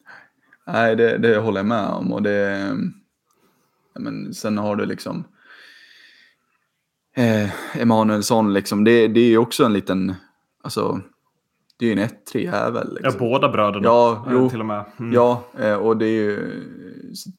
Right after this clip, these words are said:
Speaker 1: där är det ju också, det är lite som De Sousa, det är ju, man vet liksom inte vad, vad, vad, vad är de för någonting? Är de, eh, är de skyttekungar eller är de liksom
Speaker 2: <laughs>
Speaker 1: brunkers? Ehm.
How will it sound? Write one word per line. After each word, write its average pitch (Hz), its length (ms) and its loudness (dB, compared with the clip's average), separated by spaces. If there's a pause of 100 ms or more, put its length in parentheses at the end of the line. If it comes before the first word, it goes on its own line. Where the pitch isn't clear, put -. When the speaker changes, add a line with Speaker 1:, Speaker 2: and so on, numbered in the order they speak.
(380)
Speaker 1:
där 107 400 0
är 110 160 2
det 110 60 2
ju 107 80 0
också, 110 340 -2
det 92 60 -2
är 107 260 0
lite 135 200 4
som 113 160 0
De 107 100 0
Sousa, 113 340 -4
det 98 100 -2
är 104 60 0
ju, 107 180 -2 (560)
man 101 140 0
vet 123 260 2
liksom 98 340 -4
inte 104 180 -6
vad, 107 340 0 (800)
vad, 110 240 4
vad, 101 240 6
vad 110 120 6
är 131 200 4
de 104 180 2
för 101 80 -8
någonting? 95 340 -6
Är 104 180 2
de, 101 240 0
eh, 95 240 -4 (840)
är 107 100 2
de 120 100 4
skyttekungar 113 720 0
eller 95 240 0
är 98 140 -2
de 95 220 -4
liksom 95 280 -6 (260)
Speaker 2:
<laughs> 120 280 -4
Speaker 1:
brunkers? 120 640 -2 (120)
Ehm. - 460 -10